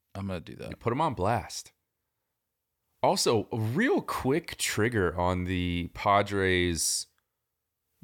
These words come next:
Speaker 2: gift shop discount on the Tatis stuff.
Speaker 1: Did they really?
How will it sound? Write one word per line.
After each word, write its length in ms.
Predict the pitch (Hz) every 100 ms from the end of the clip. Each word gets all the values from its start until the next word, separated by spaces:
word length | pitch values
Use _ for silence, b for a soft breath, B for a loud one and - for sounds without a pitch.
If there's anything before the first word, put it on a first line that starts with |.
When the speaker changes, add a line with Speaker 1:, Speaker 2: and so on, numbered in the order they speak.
| 95
Speaker 2:
gift 240 | 107 117
shop 520 | - - 104 98 - _ _ _ _ _ _ _ _ _ _ _ _ _ _ -
discount 640 | 92 117 190 - 120 76 -
on 160 | 87 95
the 100 | 87
Tatis 460 | 107 98 - 233
stuff. 500 | - 85 - - - _ _ _ _ _ _ -
Speaker 1:
Did 140 | 156
they 160 | 165 123
really? 520 | 98 120 131 147 131